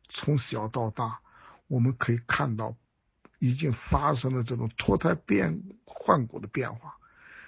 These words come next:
就工业化已经在中国发生，而工业化相配套的城市化，我们也可以看到一九零八年时候中国的近代城市从零到有，从小到大，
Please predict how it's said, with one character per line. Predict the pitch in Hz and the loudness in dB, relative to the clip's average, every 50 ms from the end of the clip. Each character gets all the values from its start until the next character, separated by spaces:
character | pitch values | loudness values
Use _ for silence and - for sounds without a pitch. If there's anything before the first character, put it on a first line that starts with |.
| _ - | _ 2
就 | - 120 | 2 2
工 | - - - 214 254 269 | 4 4 6 6 8 8
业 | 262 233 | 6 6
化 | 147 117 131 120 | 4 2 2 0
已 | 120 | 2
经 | 113 117 113 | 2 0 0
在 | 113 107 98 | 0 -2 -4
中 | - 113 110 | -4 -4 -4
国 | 107 101 | -4 -4
发 | 95 - 104 104 | -4 -6 -6 -8
生， | 104 - - 123 123 - _ _ _ - - - - - - | -8 -10 -12 -14 -14 -16 _ _ _ -20 -20 -20 -20 0 6
而 | 190 196 190 | 8 8 8
工 | - - - 269 285 320 349 | 6 4 6 6 8 8 8
业 | 320 226 | 8 6
化 | - - 147 | 6 6 4
相 | 131 - 170 156 | 4 4 2 2
配 | - - - - - 160 | 2 0 2 4 4 4
套 | 120 135 151 | 4 2 0
的 | 147 123 | 0 0
城 | - - - - 120 151 | -2 -4 -2 0 0 0
市 | 151 - | 2 0
化， | - - - - 113 - - _ _ _ _ _ _ _ | -4 -4 -6 -10 -12 -12 -16 _ _ _ _ _ _ _
我 | - 151 147 | 4 6 6
们 | 156 220 277 | 8 8 6
也 | 330 349 | 6 4
可 | 180 - 131 | 4 2 2
以 | 131 | 2
看 | - - 139 131 | 2 0 0 0
到 | 135 | 2
一 | 135 139 151 | 2 2 0
九 | 135 120 143 120 | 0 0 0 2
零 | 117 123 139 143 139 | 2 2 2 2 4
八 | 160 165 180 | 4 4 4
年 | 180 147 120 107 | 4 2 0 -2
时 | 120 | -2
候 | 113 | -4
中 | 110 - 120 120 117 | -2 -2 -2 0 0
国 | 117 113 - - - - - - - _ | -2 -4 -8 -12 -18 -20 -20 -20 -18 _
的 | - 143 120 | 0 0 0
近 | - - - 254 226 180 | 0 2 4 4 4 4
代 | 101 117 107 | 2 0 -2
城 | - - 113 110 | -4 -4 -4 -4
市 | 113 - 175 180 - - _ | -4 -4 -8 -12 -12 -16 _
从 | - - - - 139 135 120 117 | -14 -6 0 2 4 4 4 6
零 | 117 117 127 165 220 220 - _ _ _ _ _ _ _ _ _ _ _ _ _ _ - | 6 6 6 6 4 2 -4 _ _ _ _ _ _ _ _ _ _ _ _ _ _ 0
到 | - 123 113 | 2 2 2
有， | 104 98 101 98 - 147 _ _ _ _ _ _ _ _ _ _ _ _ _ _ _ _ _ | 2 -2 -4 -8 -10 -14 _ _ _ _ _ _ _ _ _ _ _ _ _ _ _ _ _
从 | - - 139 135 120 | -4 0 0 0 0
小 | - - 110 101 | 0 -2 -4 -4
到 | 107 - 110 107 | -2 -2 -4 -4
大， | 107 - 101 104 - | -4 -6 -8 -8 -8